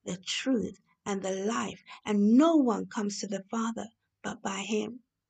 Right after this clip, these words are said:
So we now have a second Adam, and through him,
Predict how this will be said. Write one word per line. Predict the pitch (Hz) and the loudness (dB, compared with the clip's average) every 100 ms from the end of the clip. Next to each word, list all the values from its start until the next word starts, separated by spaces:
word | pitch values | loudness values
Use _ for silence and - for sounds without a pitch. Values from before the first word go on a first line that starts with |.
| _ _ | _ _
So | - 233 | -2 2
we | 226 226 | 4 6
now | 233 285 302 | 4 2 -2
have | 269 | -2
a | 240 | -2
second | 208 - - 302 - 269 226 220 | -4 -6 -6 -6 -4 -2 -2 -2
Adam, | 233 233 208 214 226 _ - - | -8 -4 -6 -6 -12 _ -20 -8
and | 226 214 | -4 -4
through | - 233 226 | 0 0 0
him, | - 330 240 240 | 2 2 2 -2